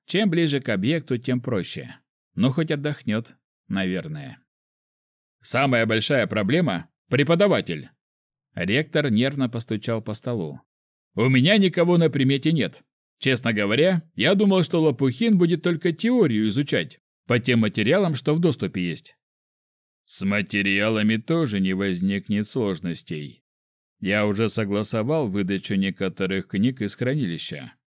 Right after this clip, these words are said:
У нас, в принципе, составлена хорошая обучающая программа. Можно на нее ориентироваться. Она, правда, больше в практику и специфическая, но можно быстро адаптировать и пойдет.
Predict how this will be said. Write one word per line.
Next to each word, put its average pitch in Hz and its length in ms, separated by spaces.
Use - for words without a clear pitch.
У 98 180
нас, 120 340
в - 40
принципе, 160 640
составлена 131 800
хорошая 147 680
обучающая 95 800
программа. 98 800
Можно 110 480
на 110 140
нее 127 400
ориентироваться. 92 1080
Она, 110 320
правда, 104 460
больше 107 420
в - 100
практику 113 720
и 110 180
специфическая, 113 1200
но 101 140
можно 104 380
быстро 110 420
адаптировать 101 880
и 135 80
пойдет. 131 640